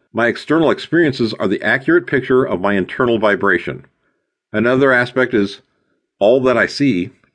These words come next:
is me. Another aspect of all that I see is me is the functionality of the universal law of attraction. I have gone over how this works in previous keys, but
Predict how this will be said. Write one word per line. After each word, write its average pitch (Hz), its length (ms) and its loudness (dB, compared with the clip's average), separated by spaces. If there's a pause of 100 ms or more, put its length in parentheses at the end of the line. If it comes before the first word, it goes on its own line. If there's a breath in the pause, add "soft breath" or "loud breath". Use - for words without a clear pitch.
(140)
is 123 180 0
me. 135 360 -2 (420 loud breath)
Another 147 340 2
aspect 123 460 0
of 87 280 -2
all 131 220 4
that 120 140 2
I 101 80 2
see 120 220 -2
is 85 160 0
me 101 420 0 (240)
is 92 160 -4
the 95 100 -2
functionality 131 760 0
of 90 100 -2
the 95 100 0
universal 110 520 0
law 87 480 2
of 87 120 -4
attraction. - 560 -4 (1080)
I 117 60 -2
have 110 120 0
gone 156 240 0
over 123 300 2
how 123 140 0
this 117 220 0
works 123 280 0
in 98 200 -6
previous 92 340 0
keys, 175 340 0
but 123 300 -2